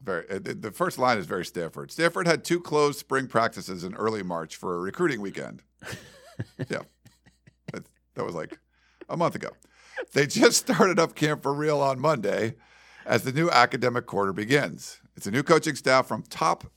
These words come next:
Speaker 1: to bottom, and the focus is on picking up, uh, the pace from the David Shaw era to an up-tempo Troy Taylor style. Roster numbers are low." Very Stanford again.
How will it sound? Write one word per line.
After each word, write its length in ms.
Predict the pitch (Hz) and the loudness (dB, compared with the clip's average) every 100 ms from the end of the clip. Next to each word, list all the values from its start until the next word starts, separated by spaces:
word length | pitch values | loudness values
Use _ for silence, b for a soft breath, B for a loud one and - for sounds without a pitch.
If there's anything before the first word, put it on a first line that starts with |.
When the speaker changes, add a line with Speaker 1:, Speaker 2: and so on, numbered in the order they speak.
| - | -6
Speaker 1:
to 80 | 113 | -2
bottom, 380 | 120 107 104 107 | 2 4 2 -2
and 60 | |
the 60 | 104 | -4
focus 380 | - 131 131 117 | -2 -2 -4 -8
is 100 | 107 | -8
on 100 | 104 | -6
picking 360 | - 170 135 | -4 -2 0
up, 220 | 123 117 - B B B B B B B B | 2 2 -2 B B B B B B B B
uh, 360 | 98 95 90 90 _ _ | 0 2 0 -2 _ _
the 100 | - | -8
pace 640 | 95 - 156 117 123 - - | 2 4 6 4 0 -8 -12
from 140 | - 107 | -8 -6
the 60 | 92 | 0
David 280 | 107 120 117 | 0 0 2
Shaw 220 | 117 110 | 2 4
era 340 | 87 82 87 | 2 -2 -4
to 240 | 90 - 107 | -4 -2 -2
an 80 | 104 | 2
up-tempo 720 | 139 165 - 123 110 104 104 110 | 0 0 0 0 2 2 2 0
Troy 540 | - - 90 95 98 | -8 -6 0 0 0
Taylor 520 | - - 85 80 82 | -4 -6 -4 -4 -6
style. 560 | 82 - 147 123 69 - B B B B B | -6 2 4 4 0 -8 B B B B B
Roster 360 | - 139 151 175 | 2 4 4 0
numbers 280 | 165 165 165 | -2 0 4
are 140 | 165 | 4
low." 380 | 123 104 120 - _ _ _ _ B B B B | 6 2 0 -4 _ _ _ _ B B B B
Very 160 | 71 65 | -12 -10
Stanford 340 | - 73 71 | -10 -10 -10
again. 240 | 78 101 | -4 -4